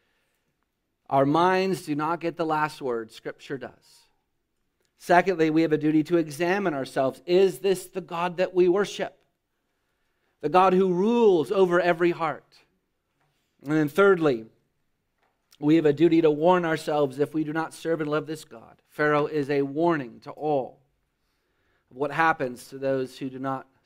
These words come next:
serve the Lord. So let's look finally then at our delight this morning in this passage is a delight. The gospel here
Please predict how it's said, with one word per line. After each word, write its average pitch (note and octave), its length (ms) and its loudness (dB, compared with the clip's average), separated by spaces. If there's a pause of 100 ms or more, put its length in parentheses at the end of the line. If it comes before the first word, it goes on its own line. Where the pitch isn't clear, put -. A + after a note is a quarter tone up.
(140)
serve C3 300 -6
the B2 100 -10
Lord. A2 240 -14 (3000)
So - 140 -4
let's C#3 180 -2
look D3 180 0
finally D3+ 340 -2
then C3+ 240 0
at C3+ 140 -6
our C3+ 160 2
delight C3 480 -4
this C3 240 -12
morning B2 300 -12 (1800)
in A#2 80 -20
this B2 160 -10
passage A#2+ 460 -8
is C#3 400 -8
a C3+ 100 -6
delight. A#2 420 -10
The C3 80 -12
gospel D3 540 -4
here C#3 480 -2